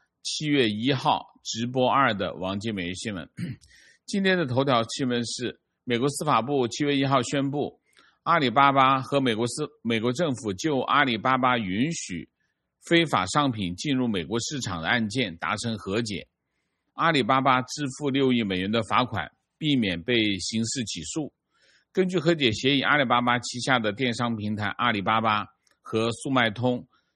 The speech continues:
长期存在非法商品交易问题，包括非法药品、受管制药物、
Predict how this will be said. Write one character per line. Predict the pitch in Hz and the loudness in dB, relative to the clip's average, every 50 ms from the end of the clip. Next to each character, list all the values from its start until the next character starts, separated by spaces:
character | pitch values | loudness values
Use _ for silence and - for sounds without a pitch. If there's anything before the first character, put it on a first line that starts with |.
| _ _ - | _ _ -12
长 | - - 110 117 135 147 | -4 -2 0 0 0 -2
期 | 139 - 175 160 | -2 -4 -4 -6
存 | 147 - 131 123 127 131 | -4 -2 0 0 0 2
在 | 151 147 127 120 113 | 4 2 2 2 0
非 | - 165 156 | 0 -2 -2
法 | 135 131 104 | 0 0 -2
商 | 98 - 143 135 131 120 | -2 0 0 0 0 0
品 | 104 98 87 73 78 82 | -2 -6 -8 -8 -6 -2
交 | 135 131 131 139 | 0 0 2 2
易 | 147 135 123 113 | 0 0 0 0
问 | 107 104 98 82 | 0 -2 -2 -4
题， | - - - - _ _ _ _ _ _ _ _ _ _ | -6 -10 -16 -20 _ _ _ _ _ _ _ _ _ _
包 | - 156 156 156 | 2 2 2 2
括 | 139 151 151 143 143 | 2 2 2 2 2
非 | - 160 147 | 0 -2 -2
法 | 127 - 104 90 | -2 0 0 2
药 | 107 127 123 110 | 2 4 2 2
品、 | 87 82 82 73 - - _ _ _ _ _ | 0 -2 -10 -14 -16 -18 _ _ _ _ _
受 | - - - 160 139 127 120 113 110 | -8 -2 0 2 2 2 0 0 -2
管 | 98 - 90 80 85 85 | -2 -2 -2 -2 -4 -6
制 | 90 123 127 139 | -6 -4 2 4
药 | 143 135 | 4 4
物、 | 127 107 - - - | 4 2 -2 -8 -14